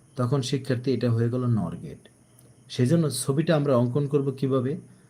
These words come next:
প্রথমে এ চলক নিব, বি চলক নিব, এ থেকে একটা ইনপুট বসাবো, বি থেকে একটা ইনপুট বসাবো। তারপর শিক্ষার্থী,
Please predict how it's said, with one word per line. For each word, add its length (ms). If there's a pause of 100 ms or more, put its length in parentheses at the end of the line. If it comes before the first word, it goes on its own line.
(180)
প্রথমে 360
এ 140
চলক 380
নিব, 220
বি 180
চলক 400
নিব, 220 (440)
এ 100
থেকে 260
একটা 220
ইনপুট 280
বসাবো, 420
বি 220
থেকে 220
একটা 200
ইনপুট 320
বসাবো। 460 (580)
তারপর 300
শিক্ষার্থী, 600